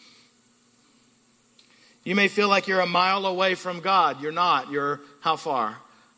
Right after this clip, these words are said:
A hundred and eighty degrees. You're a turn. He is for you. Number two, very similar to number one, but you'll see the difference. Never forget who is with you.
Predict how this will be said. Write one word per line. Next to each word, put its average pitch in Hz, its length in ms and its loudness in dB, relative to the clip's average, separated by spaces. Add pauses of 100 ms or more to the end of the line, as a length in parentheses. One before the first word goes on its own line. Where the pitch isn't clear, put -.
(300)
A - 40 -20
hundred 147 420 -4
and 143 120 -2
eighty 127 220 -4
degrees. 107 680 -12 (1000)
You're 117 160 -2
a 117 60 0
turn. 98 380 -8 (1400)
He 120 140 -6
is 107 100 -6
for 107 220 -4
you. 87 180 -12 (340)
Number 117 160 -6
two, 113 320 -6
very 123 200 -2
similar 131 320 -6
to 131 40 -6
number 135 180 -6
one, 123 160 -4
but 113 120 -8
you'll 117 100 -10
see 120 180 -6
the 113 80 -10
difference. 110 580 -6 (680)
Never 120 280 -4
forget 127 520 -4 (340)
who 117 400 -6 (120)
is 98 460 -12 (420)
with 110 420 -12
you. 78 160 -18